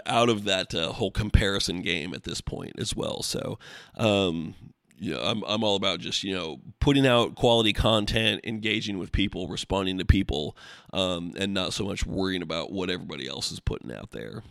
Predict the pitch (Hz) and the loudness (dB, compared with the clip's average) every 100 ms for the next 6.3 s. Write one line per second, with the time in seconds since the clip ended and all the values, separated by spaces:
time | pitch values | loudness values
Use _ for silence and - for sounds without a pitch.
0 | - - 76 - 117 113 - 107 80 - | -12 -8 -6 -4 -4 -2 0 2 2 0
1 | - - - _ - 113 104 104 101 104 | -6 -20 -20 _ 2 4 4 0 0 2
2 | 98 - 110 92 85 71 - - - - | 0 -2 -4 2 2 2 -4 -6 -8 -6
3 | 92 104 - 98 92 67 80 80 - - | -6 -4 -4 0 0 -2 -6 -8 -8 -8
4 | - - - - - - 127 117 110 104 | -8 -12 -8 -8 -6 0 6 6 6 4
5 | 98 104 107 90 - - - - 120 - | 0 0 -4 -6 -8 -10 -2 2 2 2
6 | - 135 | 2 4